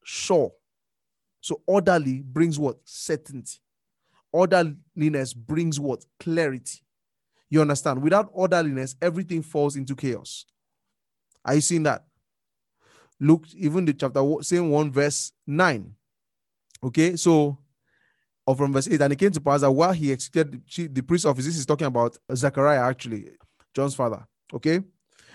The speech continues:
"While he executed the, the priest's office before the Lord in the order of his course." In the what? Order. That's our word again. This one is actually taxis in the Greek. It means the arrangement, the succession,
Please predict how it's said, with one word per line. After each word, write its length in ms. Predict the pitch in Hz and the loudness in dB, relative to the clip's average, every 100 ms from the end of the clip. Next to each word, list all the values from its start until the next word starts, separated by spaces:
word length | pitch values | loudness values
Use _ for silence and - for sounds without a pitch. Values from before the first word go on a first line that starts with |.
| - | -12
"While 180 | - 175 | 2 4
he 60 | 185 | 4
executed 380 | 139 - 151 131 | 0 -2 -2 -4
the, 200 | - 135 | -8 -8
the 20 | |
priest's 300 | 143 170 - | -2 -2 0
office 260 | 147 135 123 | -2 -2 -6
before 300 | 123 139 160 | -4 0 0
the 80 | 135 | 2
Lord 240 | 139 139 | 0 0
in 160 | 139 131 | -4 -2
the 140 | 139 - | -6 -2
order 260 | 160 165 | 0 2
of 180 | 170 139 | 2 0
his 160 | 123 - | -2 -6
course." 500 | - 127 - - - _ _ _ _ _ - _ _ | -2 -2 -2 -10 -14 _ _ _ _ _ -20 _ _
In 140 | 147 143 | 0 2
the 80 | |
what? 260 | 147 160 - - | 4 4 2 0
Order. 240 | 156 143 | 2 4
That's 160 | 165 160 | 4 4
our 120 | 151 | 4
word 140 | 147 | 4
again. 320 | 131 131 120 | 2 -4 -4
This 180 | 117 151 | -4 -2
one 160 | 151 135 | 0 -2
is 80 | 123 | -2
actually 400 | 147 147 151 143 143 - | -4 -2 -4 -6 -8 -4
taxis 460 | 156 156 - 120 | -2 -2 -12 -12
in 100 | 123 | -10
the 60 | 123 | -8
Greek. 320 | 123 127 - _ | -4 -4 -6 _
It 100 | 131 | -4
means 400 | 143 156 156 - - | 0 0 -2 -8 -10
the 140 | 131 | -6
arrangement, 960 | 127 127 143 160 135 120 110 95 - - _ _ _ _ _ - | -4 -4 -4 -6 -8 -10 -12 -14 -20 -20 _ _ _ _ _ -6
the 100 | 131 | -6
succession, 920 | - 143 131 - 175 - 127 90 | -2 -2 -2 0 0 0 -6 -10